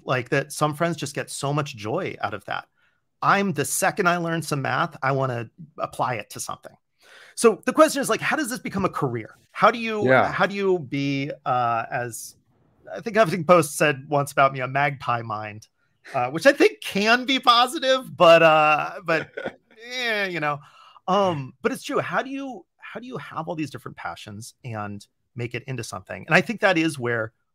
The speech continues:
Speaker 1: looking back on what you're interested in, it does circle some sort of focal point. And if you're lucky, you get to combine it all.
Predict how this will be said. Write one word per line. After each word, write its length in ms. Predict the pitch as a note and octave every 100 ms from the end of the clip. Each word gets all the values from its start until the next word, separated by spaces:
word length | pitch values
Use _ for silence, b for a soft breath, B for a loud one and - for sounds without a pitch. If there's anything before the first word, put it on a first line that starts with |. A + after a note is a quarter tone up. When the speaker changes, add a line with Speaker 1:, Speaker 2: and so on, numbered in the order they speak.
| -
Speaker 1:
looking 380 | C#3+ D#3+ G#3+
back 400 | C#3+ D#2+ - - _ _ _ _ -
on 180 | C3
what 260 | A#2 B2+ D#3
you're 140 | D3
interested 440 | C3 B2 A2+ - G#2
in, 260 | F#2 F#2+ - _ _ -
it 320 | F3+ D#3+ -
does 580 | D3 G3+ D3+ C3 - -
circle 520 | - - C3+ B2+ C3
some 240 | B2 A#2+
sort 240 | A#2 - G#2
of 80 | G2
focal 560 | - G2+ - G2 F#2+ _ _
point. 420 | - E2+ - - _ _ _ _ _ _ -
And 120 | D3+
if 160 | C#3+
you're 120 | C#3 C#3+
lucky, 720 | C3+ A3+ G#3 - D#3 C3 -
you 180 | C3 C#3
get 260 | A#2 C#3 -
to 80 | D3
combine 760 | - B2 G2+ G2+ G2 F#2+ F#2+ - -
it 120 | G#2
all. 280 | E2+ -